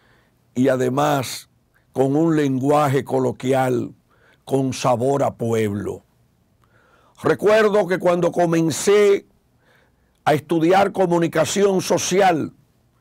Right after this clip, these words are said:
en aquellos años de la década del setenta, se pegó en aquel momento la canción La Bachata con el requinto de Luis Segura,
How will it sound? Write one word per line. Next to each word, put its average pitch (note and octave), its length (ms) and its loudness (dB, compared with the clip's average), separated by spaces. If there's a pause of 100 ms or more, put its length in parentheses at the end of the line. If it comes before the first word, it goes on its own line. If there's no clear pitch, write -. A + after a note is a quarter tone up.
(540)
en C3+ 160 -2
aquellos F3 500 -2
años F3+ 720 0 (400)
de C#3 200 0
la D3+ 120 4
década F3 460 0
del D3+ 180 2
setenta, F#3+ 920 -2 (760)
se - 260 0
pegó D#3+ 400 2
en E3+ 100 0
aquel E3+ 340 0
momento D#3 680 0
la C#3+ 120 0
canción C#3 880 -2 (340)
La C3+ 200 0
Bachata E3 840 0 (320)
con E3 220 0
el D#3+ 100 2
requinto F#3 720 -2
de E3+ 120 2
Luis F3 240 -2
Segura, G3 720 2